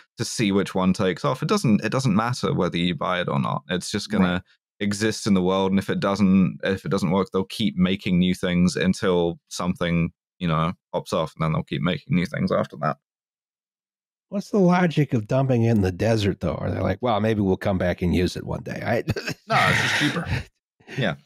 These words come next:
Speaker 3: It's like
Speaker 1: It,
Speaker 3: they
Speaker 1: it
Speaker 3: did with the
Speaker 1: literally
Speaker 3: E T
Speaker 1: is.
Speaker 3: video, they did with the E T Atari game.
Speaker 1: Yeah. Yeah, landfill was expensive,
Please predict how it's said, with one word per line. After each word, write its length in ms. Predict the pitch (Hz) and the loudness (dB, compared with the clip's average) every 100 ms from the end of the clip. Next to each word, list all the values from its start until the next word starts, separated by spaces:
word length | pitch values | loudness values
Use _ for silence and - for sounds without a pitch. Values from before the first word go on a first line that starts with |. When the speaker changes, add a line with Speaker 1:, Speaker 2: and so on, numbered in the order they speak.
| - - - | -20 -20 -20
Speaker 3:
It's 100 | - | -2
like 120 | 170 151 | 0 2
Speaker 1:
It, 20 | |
Speaker 3:
they 60 | 156 | 2
Speaker 1:
it 40 | |
Speaker 3:
did 100 | 151 | 4
with 100 | 147 | 4
the 60 | 143 | 4
Speaker 1:
literally 180 | 147 123 | 4 6
Speaker 3:
E 40 | 113 | 4
T 100 | 160 | 2
Speaker 1:
is. 40 | |
Speaker 3:
video, 280 | 143 160 127 | 2 2 2
they 80 | 123 | 0
did 200 | 139 143 | -2 0
with 100 | 143 | 0
the 80 | 139 | 2
E 120 | 151 | 2
T 200 | 139 143 | 0 -4
Atari 400 | 135 165 139 92 | -2 0 0 -2
game. 300 | 87 82 76 - _ _ _ _ _ | -2 -4 -6 -14 _ _ _ _ _
Speaker 1:
Yeah. 160 | 170 143 - _ _ _ _ _ _ _ - | -4 -4 -6 _ _ _ _ _ _ _ -4
Yeah, 160 | 107 104 | -2 0
landfill 520 | 120 139 143 160 139 | 0 2 2 2 2
was 160 | 113 | 2
expensive, 640 | 104 - 101 101 98 92 | 0 0 0 2 0 -4